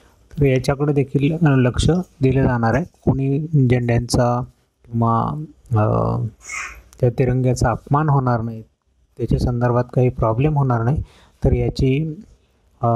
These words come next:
सुरुवातीला सूचना या ठिकाणी देण्यात आलेली आहे, ते देखील आपल्याला काळजी घ्यावी लागणार आहे. अशा प्रकारे, अ, हा एक महत्त्वाचा कार्यक्रम या ठिकाणी राबवला जातोय.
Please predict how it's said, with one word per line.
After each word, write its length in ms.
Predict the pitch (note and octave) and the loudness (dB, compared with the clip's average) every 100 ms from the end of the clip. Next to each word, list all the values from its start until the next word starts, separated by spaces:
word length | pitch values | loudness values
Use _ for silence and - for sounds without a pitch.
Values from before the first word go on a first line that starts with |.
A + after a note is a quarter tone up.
| A2+ A2+ C3 D3 | 0 0 -2 -2
सुरुवातीला 580 | - C3 B2 C3+ C3 D#3 F#3 F3 - | -2 -2 -2 -2 0 0 0 -2 -8
सूचना 460 | - B2 - C3 G#2+ - _ _ _ - | -2 0 0 -2 -4 -10 _ _ _ -2
या 340 | - - - | 0 0 -2
ठिकाणी 320 | A#2 B2+ B2 B2 | 0 2 2 2
देण्यात 360 | A#2+ A#2 A#2 | 2 0 0
आलेली 240 | B2 A#2+ C#3 | 2 2 2
आहे, 180 | C#3 | 2
ते 120 | C#3 C3+ | 0 2
देखील 280 | C3 B2+ | 0 0
आपल्याला 320 | B2+ A#2+ A#2+ A#2+ | 0 2 0 0
काळजी 420 | A#2 A2+ A#2 D#3+ - | 0 0 0 0 2
घ्यावी 240 | B2 A2+ | 2 2
लागणार 260 | A2 G#2 G2+ | -2 -4 -6
आहे. 80 | - - _ _ | -8 -20 _ _
अशा 180 | C3 - | -2 0
प्रकारे, 480 | C3+ C3+ B2 C#3 D#3+ E3 C3 - - - _ _ _ _ _ - - - - _ - | -2 -2 0 0 0 0 0 0 -2 -6 _ _ _ _ _ -20 -20 -20 -20 _ -4
अ, 80 | C3 | 0
हा 380 | C3 - - | 0 -2 0
एक 140 | D#3 - | 0 0
महत्त्वाचा 420 | D3+ C3+ C3+ B2+ | 0 2 0 0
कार्यक्रम 540 | C#3 B2+ A#2+ A#2+ D3 A#2 | -2 0 0 0 0 2
या 100 | A#2+ | 0
ठिकाणी 360 | A#2 B2 B2 | 0 0 2
राबवला 440 | A#2+ A2+ A#2+ A#2+ B2 | 0 0 0 0 2
जातोय. 280 | B2 A#2+ | 0 -2